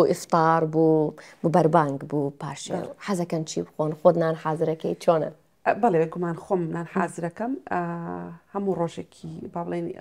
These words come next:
Speaker 2: ڕەمەزان، ئە، بۆ خواردنی ئێوارە خۆم حازریەکەم. ئەوان یارمەتیم ئەدەن.
Speaker 1: مهم.
Speaker 2: هاوسەرەکەم و هەردوو کوڕەکەم. ئە، پاشێو لە ڕاستی ئێمە پاشێو ناکەین. ئە، من
Speaker 1: مهم.
Speaker 2: بۆ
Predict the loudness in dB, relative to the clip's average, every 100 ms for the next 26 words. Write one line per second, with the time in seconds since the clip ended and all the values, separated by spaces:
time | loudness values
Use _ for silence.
0 | -10 -8 -8 -6 -8 -10 _ _ _ _
1 | -14 -4 -2 0 2 0 0 -2 -2 -2
2 | -2 -4 -8 -6 -6 -6 -4 -6 -6 -6
3 | -6 -4 -2 -2 -4 -8 -8 -10 -8 -4
4 | -4 -6 -14 _ _ -8 -4 -4 -4 -4
5 | -4 -6 -8 -8 -8 -10 -14 -12 -10 -8
6 | -8 -10 _ _ _ _ -6 -6 -6 -2
7 | 0 0 0 -2 0 0 -2 -6 -6 -4
8 | -4 -6 -2 0 2 0 -2 -6 -6 -6
9 | -2 0 0